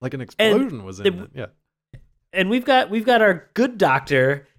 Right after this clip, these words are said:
Speaker 2: who just, I wanna almost call him just, like, Doctor
Speaker 1: Just
Speaker 2: Good,
Speaker 1: call him
Speaker 2: 'cause we've
Speaker 1: Doctor
Speaker 2: got Doctor
Speaker 1: Good or
Speaker 2: Hell,
Speaker 1: Doctor K is fine.
Speaker 2: Doctor
Speaker 1: Yeah.
Speaker 2: Good. Yeah.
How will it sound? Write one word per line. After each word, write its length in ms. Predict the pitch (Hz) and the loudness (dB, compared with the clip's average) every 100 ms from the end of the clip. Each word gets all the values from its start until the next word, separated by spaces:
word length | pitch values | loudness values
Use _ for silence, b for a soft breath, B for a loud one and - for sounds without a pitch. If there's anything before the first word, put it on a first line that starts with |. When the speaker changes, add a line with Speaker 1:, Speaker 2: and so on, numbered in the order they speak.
| _ | _
Speaker 2:
who 140 | 185 175 | -2 -2
just, 400 | 160 170 170 - | 0 -2 -2 -2
I 60 | 180 | 0
wanna 200 | 339 349 | 0 0
almost 220 | 160 175 | -2 -4
call 140 | - 151 | -2 -4
him 80 | 139 | -4
just, 140 | 131 | -2
like, 160 | 127 127 | 0 2
Doctor 320 | 120 123 120 | 0 -2 -10
Speaker 1:
Just 120 | 117 123 | -2 0
Speaker 2:
Good, 40 | |
Speaker 1:
call 100 | 113 | 0
him 60 | 143 | 0
Speaker 2:
'cause 160 | 110 107 | 2 2
we've 0 | |
Speaker 1:
Doctor 80 | |
Speaker 2:
got 80 | 95 | 2
Doctor 320 | 165 180 196 | 2 2 0
Speaker 1:
Good 60 | 143 | 0
or 40 | |
Speaker 2:
Hell, 180 | 156 151 151 | 2 2 0
Speaker 1:
Doctor 100 | 98 | -4
K 100 | 92 | -12
is 120 | - | -10
fine. 120 | - | -4
Speaker 2:
Doctor 240 | 139 147 127 | -2 -4 -2
Speaker 1:
Yeah. 60 | |
Speaker 2:
Good. 200 | 123 117 - _ _ _ _ _ _ | -2 -2 -6 _ _ _ _ _ _
Yeah. 220 | 127 | -4